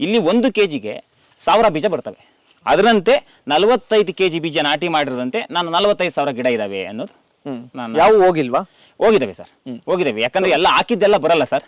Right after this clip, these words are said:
Speaker 2: So ಅದ್ ಹಿಂಗೆ ನೀವು ನಲವತ್ತೈದು ಸಾವಿರ ಗಿಡ ಇದಾವೆ
Speaker 1: ಹೌದು,
Speaker 2: ಅಂತ ಹೇಳ್ತೀರಾ?
Speaker 1: ಕರೆಕ್ಟ್.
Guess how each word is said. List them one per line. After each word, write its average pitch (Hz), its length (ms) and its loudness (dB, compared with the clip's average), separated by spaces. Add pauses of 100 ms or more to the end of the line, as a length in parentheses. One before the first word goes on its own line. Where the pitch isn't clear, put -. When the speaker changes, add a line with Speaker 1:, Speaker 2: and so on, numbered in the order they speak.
(120)
Speaker 2:
So 208 80 2 (160)
ಅದ್ 190 120 0
ಹಿಂಗೆ 247 280 2 (100)
ನೀವು 202 160 2
ನಲವತ್ತೈದು 175 560 2
ಸಾವಿರ 175 200 2
ಗಿಡ 151 100 2
ಇದಾವೆ 139 240 2
Speaker 1:
ಹೌದು, 147 100 6
Speaker 2:
ಅಂತ 120 100 2
ಹೇಳ್ತೀರಾ? 131 200 2
Speaker 1:
ಕರೆಕ್ಟ್. 180 220 2